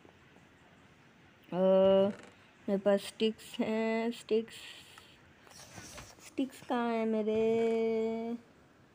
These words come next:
ये डायमंड्स और स्टिक्स कहाँ हैं? ये यहाँ रख देता हूँ। हम्म, हम्म,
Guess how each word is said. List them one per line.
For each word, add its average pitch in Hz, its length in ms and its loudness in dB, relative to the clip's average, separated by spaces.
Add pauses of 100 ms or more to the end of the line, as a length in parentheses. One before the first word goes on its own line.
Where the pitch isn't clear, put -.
(300)
ये 185 180 0
डायमंड्स 190 580 0 (1080)
और 202 180 -2
स्टिक्स - 640 -6
कहाँ 220 420 0
हैं? 202 560 -2
ये 175 240 0 (140)
यहाँ 175 240 -4
रख 180 160 -2
देता 180 260 -2
हूँ। 185 220 -4 (1700)
हम्म, 208 600 -6 (1500)
हम्म, 214 600 -2